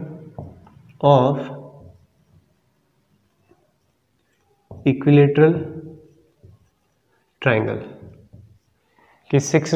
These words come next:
से हम sir एक के एरिया को into कर देंगे। और area क्या होता है बताइए? Area of equilateral triangle कितना होता है?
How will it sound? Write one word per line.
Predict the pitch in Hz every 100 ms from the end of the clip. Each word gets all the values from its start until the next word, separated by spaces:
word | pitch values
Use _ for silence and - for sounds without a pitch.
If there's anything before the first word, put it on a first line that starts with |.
| 151
से | 160
हम | 156
sir | 170 180
एक | 143 143 147
के |
एरिया | 151 135 131
को | 139
into | 135 123 185 220 -
कर | 127
देंगे। | 107 110
और | 123 131
area | 135 131 143
क्या | 151
होता | 147 147
है | 143
बताइए? | 139 143 175 143 - - - - - - - - - _ _ - _ _ _ -
Area | 131 127 139
of | 185 - - - 135
equilateral | 123 139 139 147 139
triangle | 143 143 143
कितना | 143 147
होता | 143
है? | 160